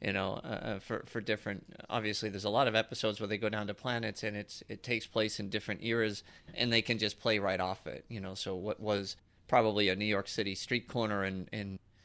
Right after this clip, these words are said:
some movie now becomes, you know, part of, a, y-, you know, the Argons or something. It, it's just, to me, I, I like it. I, I like how they did that. And, you know, you, you knew it was just a, a Paramount lot, but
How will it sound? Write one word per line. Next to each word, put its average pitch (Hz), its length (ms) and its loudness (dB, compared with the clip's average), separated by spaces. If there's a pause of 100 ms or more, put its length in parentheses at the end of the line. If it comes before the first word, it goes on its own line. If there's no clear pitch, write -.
(160)
some 110 340 4
movie 104 580 0 (100)
now 101 240 2
becomes, 95 720 -2 (100)
you 104 120 -8
know, 90 360 -6
part 95 280 -2
of, 90 200 -6
a, 92 120 -8 (440)
y-, - 240 -6
you 107 140 -4
know, 95 80 -6 (100)
the 95 140 2
Argons 90 500 0
or 95 80 -4
something. 101 300 0
It, 123 120 4
it's 127 200 -2
just, - 300 0
to 127 100 -2
me, 135 200 6
I, 107 380 2 (560)
I 110 80 2
like 95 220 2
it. - 80 -16 (200)
I, 107 260 -6
I - 20 -4
like 101 240 0
how 104 100 -2
they 92 120 -2
did 92 180 -4
that. 90 240 -4
And, 95 320 -6 (500)
you 139 140 -2
know, 90 160 2
you, 110 280 -4
you 131 180 0
knew 123 200 6
it 90 80 2
was 104 260 2
just 104 240 -2
a, 98 200 0
a 104 60 0
Paramount 107 500 4
lot, 104 320 -2
but 101 180 -2